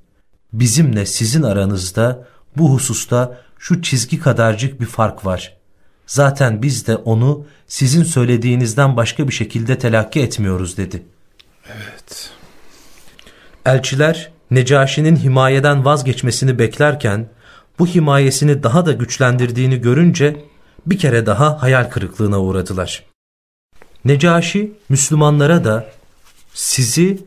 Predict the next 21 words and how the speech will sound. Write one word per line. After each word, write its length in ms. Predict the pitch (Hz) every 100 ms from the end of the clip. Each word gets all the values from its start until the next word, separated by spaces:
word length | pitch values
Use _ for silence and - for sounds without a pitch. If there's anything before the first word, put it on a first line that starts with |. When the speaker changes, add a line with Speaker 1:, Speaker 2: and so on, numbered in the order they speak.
| _ -
Speaker 1:
ve 60 | 143
yanından 600 | 139 143 151 151 175 170
geldiğiniz 600 | 139 123 131 135 143 -
zatı 400 | 127 120 - -
tebrik 440 | 127 120 143 139
ederim 380 | 120 117 156 151
ki 360 | - 139 147 - - _ _
o 360 | 147 170 165 -
Allah'ın 560 | 127 127 127 120 135 117
Resulüdür. 720 | 107 - 113 113 92 90 - _ - - _ - 147
Speaker 2:
Evet. 360 | 123 - -
Speaker 1:
Zaten 520 | - 156 175 175 139 117
biz 320 | 151 - - _ - -
onun 280 | 143 185 165
vasıflarını 640 | 135 143 - 139 143 147
kitabımız 540 | 147 - 123 139 175 170
olan 280 | 117 131 139
İncil'den 500 | 123 117 117 110 135
okumuştuk. 720 | - 117 113 - 104 - - _ _ _ _ _ - _ - -
O 140 | 165 170
peygamberi 680 | 131 113 110 107 104 120